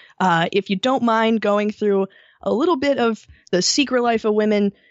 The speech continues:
this could be right up your alley, and a lot of the characters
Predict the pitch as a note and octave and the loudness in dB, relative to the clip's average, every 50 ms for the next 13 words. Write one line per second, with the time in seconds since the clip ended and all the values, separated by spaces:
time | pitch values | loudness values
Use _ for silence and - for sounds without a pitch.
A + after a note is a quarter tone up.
0 | _ _ - A3+ A3 - - C4+ B3 G#3 G3+ A3 G#3 G3+ G3+ F#3+ F#3 F#3 F#3+ E3+ | _ _ -4 -4 -4 -2 0 0 0 2 2 2 2 2 2 2 2 0 0 -2
1 | - F3+ F3 F3+ E3+ E3+ F3+ F3 F3 F3 F3 - - F#3+ F3 E3+ F3 F3+ E3+ - | -2 0 0 2 2 2 2 0 0 0 -2 -2 0 0 0 0 0 -2 -4 -6
2 | - - - - _ _ _ _ _ _ - - - - G#3+ G#3+ A3+ A#3 A#3 A3 | -8 -10 -12 -18 _ _ _ _ _ _ -20 -10 -4 -2 0 0 0 0 0 0
3 | A3+ - - B3+ G#3+ G3+ G3+ - G#3+ G3+ G3 F#3+ F#3+ F#3 - - | -2 -2 -2 0 0 0 0 0 0 0 2 2 0 -2 -2 -4